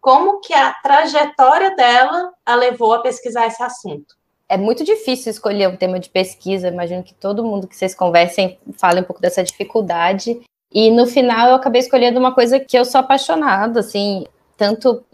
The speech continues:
Speaker 2: do ponto de vista científico, acadêmico, como do ponto de vista de atuação também, né? Então, desde a, da U N B eu atuava em movimentos sociais, me aproximei do feminismo,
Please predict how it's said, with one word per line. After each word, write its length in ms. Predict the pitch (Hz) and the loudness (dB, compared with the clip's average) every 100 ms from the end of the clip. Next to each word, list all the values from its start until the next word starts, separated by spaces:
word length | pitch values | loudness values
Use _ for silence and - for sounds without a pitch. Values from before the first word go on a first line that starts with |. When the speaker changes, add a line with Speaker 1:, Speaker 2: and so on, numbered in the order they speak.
| - | -10
Speaker 2:
do 100 | 185 | -8
ponto 240 | 190 185 | -6 -8
de 100 | 190 | -6
vista 320 | 185 185 185 | -4 -6 -8
científico, 840 | 185 180 170 - 208 247 240 - 180 | -6 -6 -6 -4 0 0 -2 -4 -2
acadêmico, 500 | 180 180 185 220 220 | 0 2 2 2 -4
como 180 | - 214 | -8 -8
do 140 | 214 - | -8 -6
ponto 180 | 220 | -4
de 80 | 214 | -4
vista 180 | 208 220 | -6 -2
de 100 | 220 | 0
atuação 580 | 220 - - - 202 240 | 0 -2 -4 0 0 0
também, 280 | 190 175 202 | -4 -4 -4
né? 120 | 170 | -4
Então, 260 | 170 175 180 - | -4 -6 -6 -2
desde 300 | 175 185 185 | 2 2 0
a, 340 | 180 170 165 - | 0 0 0 0
da 140 | 180 | 4
U 40 | |
N 180 | 180 180 | 4 2
B 140 | 170 175 | 2 4
eu 120 | 175 | 4
atuava 340 | 175 170 165 | 2 -2 -2
em 40 | 165 | -4
movimentos 360 | 160 165 160 | -8 -8 -8
sociais, 680 | - 175 - 214 214 240 196 | -6 -6 -2 0 2 0 0
me 80 | 170 | -4
aproximei 440 | - 170 - 165 | -4 -6 -2 -2
do 60 | 165 | -2
feminismo, 800 | - 196 214 196 208 233 262 | -4 -2 0 0 0 2 0